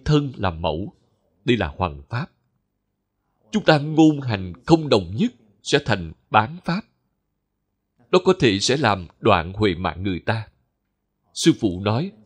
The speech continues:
quả báo làm đoạn huệ mạng người ta còn nghiêm trọng hơn đoạn sanh mạng người ta. Bởi vì họ được nghe chánh pháp là trăm ngàn vạn kiếp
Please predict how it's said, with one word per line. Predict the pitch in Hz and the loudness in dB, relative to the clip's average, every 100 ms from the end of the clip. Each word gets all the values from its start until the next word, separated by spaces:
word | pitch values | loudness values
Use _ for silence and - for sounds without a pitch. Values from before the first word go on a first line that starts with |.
| _ | _
quả | 113 98 | 4 4
báo | 95 123 208 | 4 0 2
làm | 151 98 90 | 0 -2 0
đoạn | 101 82 | 0 0
huệ | 98 98 | -4 -4
mạng | 90 80 | -4 -4
người | 98 | -4
ta | 85 113 113 _ - | -2 -4 -4 _ -2
còn | 110 98 117 | 0 0 0
nghiêm | 165 143 | 0 0
trọng | 127 85 87 | -2 -2 0
hơn | 156 127 - | -2 -2 -4
đoạn | 110 82 82 | -2 -2 -4
sanh | - 127 | -4 -4
mạng | 98 80 | -4 -8
người | 92 | -8
ta. | 78 95 104 _ _ _ _ _ _ _ _ _ | -6 -8 -8 _ _ _ _ _ _ _ _ _
Bởi | - 139 | 0 0
vì | 127 117 101 95 - | 4 2 2 -4 0
họ | 120 | 2
được | 127 101 | 4 2
nghe | 120 147 139 | 2 -2 2
chánh | 143 185 | 0 0
pháp | - 208 - | -4 -4 -4
là | 113 95 95 _ - | -2 -2 -2 _ 0
trăm | 165 160 | 0 0
ngàn | 135 95 90 | -4 -4 -2
vạn | 98 87 | -4 -4
kiếp | - | -6